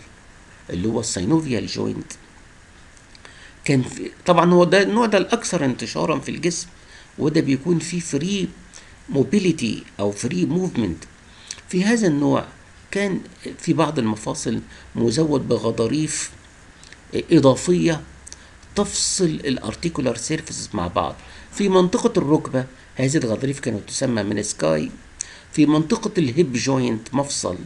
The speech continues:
الفخذ كان الغضروف ده بيسمى ليبرام. وفي منطقه مفصل الفك مع، آه، قاع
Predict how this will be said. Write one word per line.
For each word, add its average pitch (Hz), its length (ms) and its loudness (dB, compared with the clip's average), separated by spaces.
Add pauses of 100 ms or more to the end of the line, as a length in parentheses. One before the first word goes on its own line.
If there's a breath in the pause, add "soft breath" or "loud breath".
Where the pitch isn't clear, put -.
(400 loud breath)
الفخذ - 640 -4 (400 loud breath)
كان 156 200 4
الغضروف 113 640 -2
ده 107 280 -4
بيسمى 110 460 -2
ليبرام. 120 560 -6 (720 loud breath)
وفي 127 500 0
منطقه 156 540 2 (200)
مفصل 156 320 -2
الفك 117 400 -4 (1200)
مع، 98 400 0 (420 loud breath)
آه، 98 300 -2 (360)
قاع 139 300 4